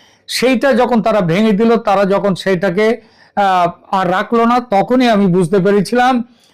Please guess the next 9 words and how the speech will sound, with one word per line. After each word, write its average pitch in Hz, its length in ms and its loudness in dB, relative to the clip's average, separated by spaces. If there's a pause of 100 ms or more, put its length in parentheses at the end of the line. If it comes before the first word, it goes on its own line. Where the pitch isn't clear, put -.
(120)
যে 240 540 2 (300)
এটা 202 320 0
হচ্ছে 180 340 -2
একটা 220 520 0
পুরনো 220 960 0 (560)
সিদ্ধান্ত, 226 800 -2
একটা 254 520 0
পরিকল্পনা 214 800 0
মাফিক 185 580 -2